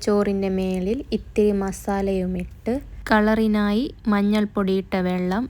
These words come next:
ഇത്തിരി തൂവി ശേഷം ഇത്തിരി നെയ്യും തൂവി കൊടുക്കാം. എന്നിട്ട് മേലെ മാറ്റി വെച്ച റൈസ് ഇട്ട് കൊടുക്കാം. സെയിം പ്രോസസ്സ് വീണ്ടും.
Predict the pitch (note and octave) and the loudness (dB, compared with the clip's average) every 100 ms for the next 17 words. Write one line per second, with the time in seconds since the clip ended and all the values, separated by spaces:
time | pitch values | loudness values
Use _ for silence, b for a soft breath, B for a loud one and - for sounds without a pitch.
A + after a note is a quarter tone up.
0 | - G#3+ - G3 F#3+ F#3 A#3 G#3 G3 G#3+ | -4 -6 -4 -4 -2 0 0 2 2 0
1 | E4 - - G#3+ G3+ G3+ - B3+ D#4+ B | -2 -4 -4 -2 -2 -2 -2 -2 -2 B
2 | B - - G#3 - G#3+ A3+ - - G#3+ | B -6 -4 -2 0 0 2 -2 0 2
3 | G#3 G#3 G#3+ A3 G#3 F#3+ F#3 F3+ F#3+ F#3 | 4 4 4 4 2 0 -2 -2 -2 -4
4 | F#3 G#3+ B3+ D#4+ B B B - - G#3 | -2 -2 -2 -4 B B B -14 -4 0
5 | G3+ G3+ - C#4 A3+ G#3 F#3+ F#3+ C4+ - | 2 0 0 2 4 4 2 0 -4 -6
6 | - - G#3+ G#3 G3+ G3 F#3 F#3+ F#3+ F#3+ | -14 -4 -2 0 0 -2 -2 -4 -4 -4
7 | - G#3 - G3+ G#3 - A#3+ D#4+ - - | -4 -6 -2 -2 -2 -2 -6 -6 -8 -2
8 | A3 G#3+ G#3+ G3+ F#3+ - D4 - - - | 2 2 0 -2 -4 -4 -6 -6 -8 -10
9 | - A#3+ G3+ F3+ F3+ | -6 0 0 0 -2